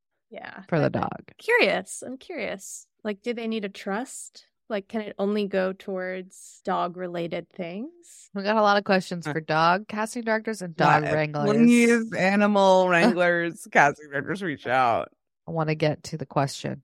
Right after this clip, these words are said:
Speaker 2: Nicole,
Speaker 3: Mm-hmm.
Speaker 2: do you wanna do the question?
Speaker 3: Yes, I would love, Taylor.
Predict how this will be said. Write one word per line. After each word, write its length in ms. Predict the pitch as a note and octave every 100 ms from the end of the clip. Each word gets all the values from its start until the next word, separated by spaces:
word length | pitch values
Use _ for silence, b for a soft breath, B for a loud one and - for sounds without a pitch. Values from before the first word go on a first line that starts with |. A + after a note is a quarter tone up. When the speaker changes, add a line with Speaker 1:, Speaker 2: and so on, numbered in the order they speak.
| -
Speaker 2:
Nicole, 320 | G#3 D#3 C#4
Speaker 3:
Mm-hmm. 60 | C4+
Speaker 2:
do 60 | E3+
you 80 | F3+
wanna 260 | F#3+ G3 - -
do 120 | E3
the 100 | E3+
question? 520 | F3 F3 - G#3 A3+ _
Speaker 3:
Yes, 300 | F3 C#3 - -
I 80 |
would 160 | F3 E3
love, 580 | C#3+ C#3+ E3 C3 C3 _ _ _ _ _
Taylor. 420 | D#3+ A2 F#2+